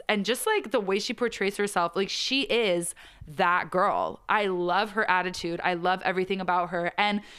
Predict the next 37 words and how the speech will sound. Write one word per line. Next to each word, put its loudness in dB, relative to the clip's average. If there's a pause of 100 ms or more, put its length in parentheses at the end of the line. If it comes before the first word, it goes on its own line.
she -6
just 0
totally 0
embraces 0 (480)
the 2
divine 2
feminine. -2 (260)
I 2
just -2
think 0
it's -6
so 2
beautiful -2
what -2
she -6
does. 0
And 0
when -2
she -2
first -2
went 0
on 0
the -4
stage, -2 (320)
it 2
was -2
like 0 (240)
the 0
background 0 (480)
images 0 (100)
that 2
they 0
put -4
up 0
on 0
the -4
screen -8